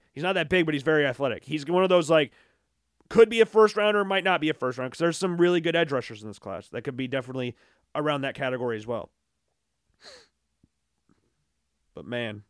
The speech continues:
Nolan Smith ran fast. Nolan Smith ran fast. Byron, Byron Young, the Tennessee one, ran a four four three.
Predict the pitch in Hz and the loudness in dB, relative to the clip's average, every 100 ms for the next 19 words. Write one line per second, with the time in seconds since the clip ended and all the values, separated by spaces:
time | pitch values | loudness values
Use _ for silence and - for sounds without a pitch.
0 | _ _ _ _ 139 151 165 147 160 160 | _ _ _ _ -4 -2 -4 -2 -4 -2
1 | 147 117 _ - 139 147 156 143 151 143 | -2 -2 _ -4 -4 -2 -4 -2 -2 -2
2 | - 143 160 160 - 156 175 165 160 175 | -2 2 2 2 0 0 2 2 2 2
3 | 185 - - 147 165 - 170 160 175 185 | -2 -10 -10 -4 -4 -4 -4 -4 -4 -6
4 | _ _ _ _ _ 147 156 - 170 156 | _ _ _ _ _ -2 -2 0 0 2
5 | 160 160 139 160 139 | 0 -2 -2 -6 -6